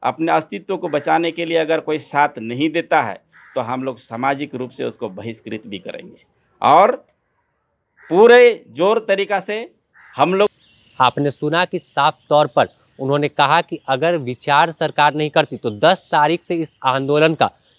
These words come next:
Speaker 2: शंखनाद कर दिया जाएगा। दस तारीख को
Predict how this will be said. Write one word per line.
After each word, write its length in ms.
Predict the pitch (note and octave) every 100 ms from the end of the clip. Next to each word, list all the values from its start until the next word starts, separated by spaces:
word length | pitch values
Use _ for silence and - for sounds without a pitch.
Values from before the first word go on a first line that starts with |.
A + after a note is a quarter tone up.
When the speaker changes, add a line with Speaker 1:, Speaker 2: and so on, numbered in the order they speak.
| _
Speaker 2:
शंखनाद 840 | - F3 G3+ - E3+ C#3 E3 D#3 -
कर 120 | C#3
दिया 220 | B2 B2+ B2
जाएगा। 360 | B2 B2 A#2 - _ _ -
दस 240 | D#3+ F#3+ G#3
तारीख 220 | G3+
को 100 | G#3